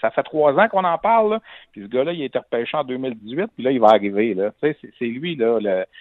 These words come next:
le prochain qui va rentrer sur le côté gauche. Tu sais, je veux dire, c'est pas, c'est pas compliqué, là. Karl Osner,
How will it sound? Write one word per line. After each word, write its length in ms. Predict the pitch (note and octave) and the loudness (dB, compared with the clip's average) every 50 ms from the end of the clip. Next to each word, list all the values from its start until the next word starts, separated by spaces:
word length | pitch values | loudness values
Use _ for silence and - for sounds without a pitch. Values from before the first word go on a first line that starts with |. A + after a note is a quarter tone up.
| - _ _ - | -20 _ _ 0
le 100 | G2 F#2+ | 0 0
prochain 500 | - - G#2 G#2+ G#2 - - - C#3 C#3 | 2 4 4 4 4 4 2 -2 -2 -2
qui 120 | C3 - | -4 -4
va 140 | A2 G#2+ G2+ | -2 0 0
rentrer 320 | G2 G2+ G2 F#2+ - B2+ B2 | 0 0 -2 -2 -4 -6 -8
sur 100 | - A#2 | -8 -10
le 80 | F#2+ | -8
côté 320 | - G#2+ G2+ F#2+ - F#2+ F2+ | -6 -6 -6 -4 -6 -6 -4
gauche. 320 | G2+ A#2 C3 A#2+ G2+ - - | -2 -2 -2 -4 -8 -10 -8
Tu 60 | - | -6
sais, 80 | C3 B2 | -6 -6
je 60 | G#2+ | -6
veux 80 | F#2+ | -8
dire, 180 | F#2+ A2 A#2+ A#2+ | -6 -4 -4 -4
c'est 100 | A2+ - - | -4 -4 -6
pas, 80 | F2 F2 | -6 -6
c'est 80 | - | -6
pas 80 | - G2 | -8 -8
compliqué, 480 | - - A2 G2 - - - - E3 E3+ | -4 -2 -4 -4 -4 -10 -4 -2 2 4
là. 100 | C#3 A2+ | 4 4
Karl 480 | - B2+ A#2+ B2 B2 A#2+ A#2 A2 G#2+ | 6 6 8 8 8 6 4 2 -2
Osner, 220 | A2+ C3+ C3+ D3 | -4 -6 -8 -8